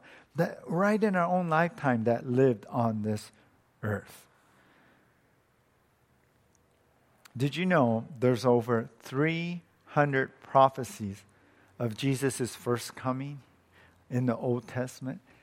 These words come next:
And every single one of them have been fulfilled. Every single one. And, and think about the Old Testament being written in the span of all these hundreds of years.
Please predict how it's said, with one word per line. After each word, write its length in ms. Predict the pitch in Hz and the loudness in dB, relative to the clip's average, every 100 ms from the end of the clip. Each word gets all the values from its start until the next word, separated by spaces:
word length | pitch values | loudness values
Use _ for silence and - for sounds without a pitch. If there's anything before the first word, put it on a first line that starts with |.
| _ | _
And 220 | - 113 120 - - | -8 -8 -8 -10 0
every 420 | 127 139 160 165 | 2 2 -4 -8
single 720 | - - 143 139 131 127 127 | -12 -12 -6 -6 -4 -6 -8
one 300 | 123 113 117 | -8 -4 -2
of 160 | 117 104 | -2 -6
them 260 | 98 92 107 _ | -10 -12 -14 _
have 320 | 113 101 101 | -8 -6 -8
been 220 | - 101 101 | -8 -10 -10
fulfilled. 560 | - 107 101 104 104 135 _ _ _ _ _ _ _ _ _ | -10 -12 -10 -10 -10 -14 _ _ _ _ _ _ _ _ _
Every 320 | 135 147 147 160 | 0 0 0 -6
single 440 | - 151 135 123 | -6 -6 -4 -4
one. 280 | 127 117 92 - _ _ - | -2 -4 -6 -16 _ _ -4
And, 200 | 147 170 | -2 0
and 200 | 170 151 | -2 -2
think 220 | 214 226 | 0 0
about 340 | 240 175 143 131 | 4 6 6 4
the 60 | |
Old 220 | 120 120 - | 2 2 0
Testament 440 | 175 175 117 107 | -4 -2 -6 -4
being 140 | 104 | -4
written 380 | 104 143 - 117 | -2 -4 -4 -4
in 160 | 107 98 | -4 -6
the 60 | 95 | -10
span 420 | - 127 143 123 | -6 0 0 0
of 140 | 95 | -2
all 240 | 101 123 120 | 2 2 2
these 220 | 104 95 | -4 -6
hundreds 420 | 131 135 113 - | -4 -2 -4 -6
of 120 | 85 | -8
years. 560 | 95 160 208 117 - | 0 2 2 -2 -14